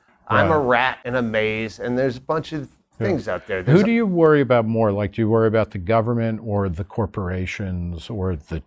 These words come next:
Speaker 2: the churches, or, or are they all kind of equal to you in terms of they're all trying to,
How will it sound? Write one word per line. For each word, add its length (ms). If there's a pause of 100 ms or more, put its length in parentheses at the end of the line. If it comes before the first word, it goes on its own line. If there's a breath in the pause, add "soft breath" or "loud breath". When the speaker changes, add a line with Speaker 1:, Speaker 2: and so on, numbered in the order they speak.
(280)
Speaker 2:
the 100
churches, 840
or, 380
or 160
are 40
they 140
all 180
kind 200
of 120
equal 360
to 100
you 280
in 120
terms 400
of 300 (500 soft breath)
they're 220
all 100
trying 280
to, 260